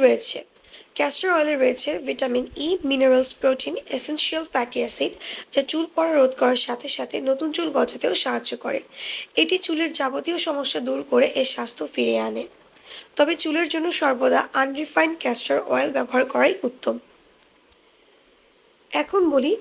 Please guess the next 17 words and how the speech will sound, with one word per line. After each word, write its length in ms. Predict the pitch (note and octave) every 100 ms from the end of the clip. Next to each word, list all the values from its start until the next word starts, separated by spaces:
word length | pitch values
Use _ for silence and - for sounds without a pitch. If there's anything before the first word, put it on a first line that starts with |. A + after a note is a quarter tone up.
| -
ক্যাস্টর 340 | - B3 - D4
অয়েল 140 | C#4+ -
কী 80 | D#4 D#4
কী 80 | C4+ -
কাজে 220 | - A#3
লাগে। 200 | - - - _ -
চুল 160 | E4+ F4 F4
পড়া 200 | E4 E4+
রোধে 320 | C#4+ B3+ - - -
ক্যাস্টর 360 | A3+ - - C3+
অয়েল। 160 | - - - - - - -
চুল 180 | E4 F4+ F4
পড়ার 260 | E4+ E4+ - C4
একটি 180 | - D4+ -
অন্যতম 340 | C#4 D4+ C#4+ E4+ F4 C4+
কারণ 200 | B3 C4 B3
হলো 280 | A#3 G#4+